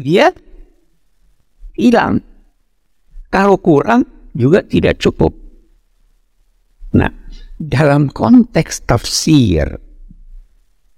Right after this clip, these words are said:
ini harus Anda perhatikan. Jangan sampai berlebih. Itu Ar-Razi dinilai berlebih tafsirnya, kan?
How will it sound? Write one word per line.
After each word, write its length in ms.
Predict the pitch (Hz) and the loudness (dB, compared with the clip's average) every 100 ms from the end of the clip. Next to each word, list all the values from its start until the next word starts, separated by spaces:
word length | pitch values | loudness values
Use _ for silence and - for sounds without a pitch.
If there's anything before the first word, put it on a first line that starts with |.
| _ - - - - - | _ -20 -20 -20 -12 -2
ini 280 | 151 135 | 2 2
harus 600 | 101 - 131 160 156 - - | 2 0 0 2 0 -2 -2
Anda 240 | 117 107 101 | 0 2 0
perhatikan. 600 | - - - 76 - - - _ _ - - - _ _ _ _ _ - - - - | -4 -6 -4 -4 -6 -16 -20 _ _ -18 -18 -20 _ _ _ _ _ -18 -16 -14 -4
Jangan 400 | 127 127 131 123 | -2 0 0 0
sampai 500 | 147 139 135 139 127 | 0 0 0 0 0
berlebih. 800 | 117 120 123 117 110 160 254 - - - _ _ _ _ _ _ _ _ _ _ - - | 2 2 2 2 0 0 -2 -4 -14 -20 _ _ _ _ _ _ _ _ _ _ -10 -2
Itu 240 | 101 120 - | 0 0 0
Ar-Razi 800 | 123 117 113 107 90 113 147 202 - _ - - | 0 0 0 0 0 0 2 0 -6 _ -20 -8
dinilai 480 | 135 123 113 127 196 | -6 -2 0 0 0
berlebih 480 | 143 127 127 180 214 | 0 0 0 0 0
tafsirnya, 560 | 135 135 196 180 120 | 0 0 -2 0 0
kan? 120 | 269 | 0